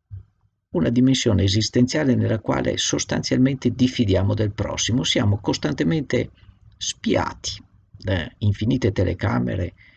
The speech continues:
che si disseminano nel territorio che percorriamo nel corso di una giornata. I nostri dati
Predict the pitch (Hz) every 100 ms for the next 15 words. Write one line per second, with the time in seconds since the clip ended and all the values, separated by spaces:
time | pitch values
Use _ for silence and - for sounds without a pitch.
0 | - _ - 139 131 151 175 - - 180
1 | 156 131 117 110 107 107 107 104 - 120
2 | 110 - - 120 110 101 - _ _ -
3 | 113 - 117 101 110 104 113 107 92 95
4 | - 104 - 95 95 95 92 90 92 62
5 | - - - _ _ _ _ - _ _
6 | _ - 143 160 - 131 123 135 160 -
7 | 107 92